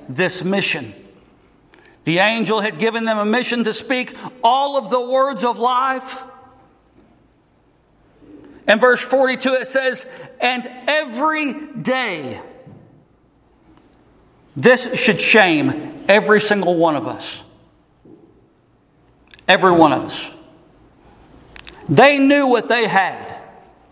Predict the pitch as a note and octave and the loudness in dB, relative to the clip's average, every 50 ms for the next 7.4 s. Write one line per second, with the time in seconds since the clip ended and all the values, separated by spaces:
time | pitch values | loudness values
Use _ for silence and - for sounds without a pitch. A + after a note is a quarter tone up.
0 | _ _ _ _ _ _ _ _ _ _ _ _ _ _ _ _ _ _ _ _ | _ _ _ _ _ _ _ _ _ _ _ _ _ _ _ _ _ _ _ _
1 | _ _ _ _ _ _ _ _ - - - - D3+ D#3 B3+ D4 C#4+ C#4 C#4 B3+ | _ _ _ _ _ _ _ _ -20 -18 -8 -2 2 4 6 6 6 6 4 4
2 | B3+ C4 C#4 C#4 C4 A#3 G3 E3 D#3 C#3 C3 - - - - - D3+ F#3+ A3 A#3+ | 4 6 6 4 4 2 0 0 -2 -4 -4 -8 -12 -14 -10 -4 0 2 2 4
3 | A#3+ A3+ A3+ - - - - D3+ C#3+ E3 G3 G3 F#3+ F#3 F3+ F3 D#3 - - - | 2 0 -4 -6 -14 -12 -10 -4 0 2 2 4 2 0 -2 -4 -6 -8 -10 -12
4 | - - - - G#3 F#3 D#3+ C3+ G#2+ G2+ - - - - - - - - - _ | -10 -2 2 4 4 4 2 -2 -6 -10 -14 -16 -16 -18 -20 -20 -20 -20 -20 _
5 | _ _ _ _ _ _ _ _ _ _ _ _ - - - - - B3 A#3 F#3 | _ _ _ _ _ _ _ _ _ _ _ _ -20 -14 -6 0 4 4 4 6
6 | A3+ B3+ C#4 B3+ A#3+ G3+ D#3+ G3+ C4+ C#4 C4 A#3+ A3 B3 B3+ B3+ A#3+ A3+ G3+ - | 6 4 4 4 2 0 0 2 0 2 2 0 2 2 2 2 2 0 -2 -2
7 | - A3 G#3+ G3 - - - | -2 -2 -2 -2 -4 -8 -12